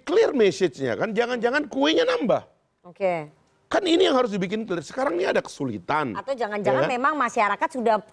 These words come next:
Speaker 2: terstigma karena memang anaknya Pak, Pak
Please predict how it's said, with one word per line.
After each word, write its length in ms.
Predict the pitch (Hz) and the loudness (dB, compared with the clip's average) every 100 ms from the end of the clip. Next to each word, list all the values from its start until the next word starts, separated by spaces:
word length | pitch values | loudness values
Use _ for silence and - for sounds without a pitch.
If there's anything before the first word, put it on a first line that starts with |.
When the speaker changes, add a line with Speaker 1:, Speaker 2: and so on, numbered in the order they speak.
| - | -6
Speaker 2:
terstigma 640 | 233 - 214 - 240 330 349 - _ 208 | -6 -4 -6 -4 0 0 -2 -12 _ -2
karena 160 | 285 | 0
memang 320 | 320 285 330 | 0 -2 -2
anaknya 320 | 262 240 240 240 | -4 -4 -4 -2
Pak, 200 | 226 214 - 226 - | -2 -4 -6 -8 -4
Pak 140 | 220 | -4